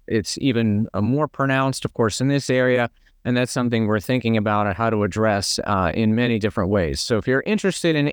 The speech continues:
any of those topics, if you're interested in working with us, if you have thoughts, if you have ideas, please, please let us know. Please get involved with us.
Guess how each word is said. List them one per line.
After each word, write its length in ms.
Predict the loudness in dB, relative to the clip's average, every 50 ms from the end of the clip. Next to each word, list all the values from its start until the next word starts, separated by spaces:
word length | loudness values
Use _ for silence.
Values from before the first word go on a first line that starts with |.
| -2
any 300 | -2 0 2 2 2 2
of 140 | 2 0 2
those 240 | 2 2 0 0 -2
topics, 560 | -2 -2 0 0 0 0 0 0 0 -4 -10 -12 -14 -18 -20 -18 -10
if 80 | -4
you're 140 | -2 0 0
interested 380 | 0 0 0 -2 -2 0 0 0
in 160 | 2 2 2
working 340 | 2 2 0 0 0 0 2
with 140 | 2 2
us, 240 | 2 2 0 0 -2
if 120 | -4 -2 0
you 120 | 0 0
have 240 | 0 0 -2 -2 -4
thoughts, 400 | -4 -2 0 0 0 0 -2 -4
if 120 | -4 -2
you 100 | -2 -2
have 260 | -2 -2 -2 -2 0
ideas, 680 | 0 0 0 0 0 0 2 2 2 2 2 0 -2 -6 _ _ _ _ _ _ _ -4
please, 340 | 0 0 2 2 0 -2
please 300 | -4 -2 0 0 0 2
let 160 | 2 2 2 2
us 180 | 0 -2 0
know. 200 | 0 0 0 0
Please 280 | 0 0 0 0 0 0
get 160 | 0 0 0
involved 440 | 2 2 2 2 2 2 0 2 2
with 100 | 2 2
us. 380 | 4 2 2 0 -2 -6 -8